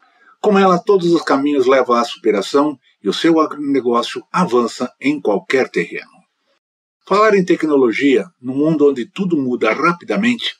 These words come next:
estar online no campo ou na estrada faz toda a diferença. Por isso, a Chevrolet S dez vem com Wi-Fi nativo, conectividade Spotify, projeção sem fio e muito mais.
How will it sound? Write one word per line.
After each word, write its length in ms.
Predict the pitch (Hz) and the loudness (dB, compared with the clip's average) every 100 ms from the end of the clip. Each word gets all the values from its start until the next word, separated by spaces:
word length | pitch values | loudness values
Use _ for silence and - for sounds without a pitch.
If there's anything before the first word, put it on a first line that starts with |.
| _ _ _ | _ _ _
estar 300 | - 185 180 | -4 0 2
online 360 | 139 143 143 | 2 2 0
no 160 | 135 123 | -2 -2
campo 360 | - 104 95 - | -2 -2 -2 -4
ou 120 | 156 | 0
na 140 | 147 110 | 2 0
estrada 480 | - 139 123 92 - - | 0 -2 -2 -4 -16 -8
faz 280 | - - - | -4 -4 -2
toda 280 | 131 143 113 | 0 2 0
a 60 | |
diferença. 580 | 95 - 87 82 - - _ _ _ _ _ _ | -6 -10 -10 -8 -14 -16 _ _ _ _ _ _
Por 140 | - | 0
isso, 240 | 160 139 - - _ _ _ | 2 2 -4 -12 _ _ _
a 100 | 110 | -8
Chevrolet 440 | - 170 190 160 139 | -2 2 2 2 2
S 180 | 131 | -2
dez 300 | 135 135 139 | 0 2 2
vem 140 | 123 135 | 0 -2
com 160 | - | -6
Wi-Fi 380 | 107 - - 151 | -6 -6 -2 -2
nativo, 560 | 160 156 - 127 117 - _ _ _ | -2 -6 -2 -4 -4 -20 _ _ _
conectividade 960 | - 107 139 _ 170 160 135 123 117 | -2 0 0 _ 0 0 2 -2 -2
Spotify, 720 | - - 156 - 113 110 110 _ _ _ | -6 -2 -2 -2 -2 0 -2 _ _ _
projeção 500 | - 90 180 - 147 | -4 -2 -2 -2 -2
sem 220 | 156 160 | 0 -2
fio 320 | 175 131 127 - _ _ | 0 0 0 -2 _ _
e 60 | 120 | -4
muito 260 | 107 - | -2 0
mais. 440 | 95 101 101 - | 0 0 -4 -12